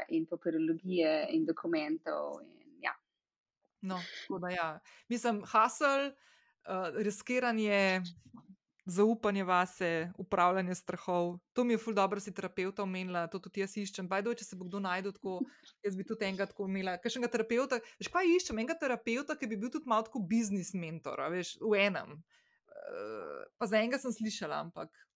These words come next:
Speaker 2: to bi bilo ful dobro, to je po mojem ful niša. Eh, tako da ja.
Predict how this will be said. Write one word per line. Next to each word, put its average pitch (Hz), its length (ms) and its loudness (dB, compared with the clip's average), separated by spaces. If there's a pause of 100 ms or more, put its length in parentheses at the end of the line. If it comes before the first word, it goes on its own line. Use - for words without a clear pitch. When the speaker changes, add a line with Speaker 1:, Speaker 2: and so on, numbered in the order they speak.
(600)
Speaker 2:
to 220 60 -2
bi 208 80 -6
bilo 202 120 -2
ful 208 160 -6
dobro, 175 180 2
to 190 80 -10
je - 40 -8
po 214 60 -4
mojem 196 160 0
ful 220 180 0
niša. 196 340 -2
Eh, 175 960 -4
tako 202 160 -6
da 196 100 -4
ja. 190 200 -4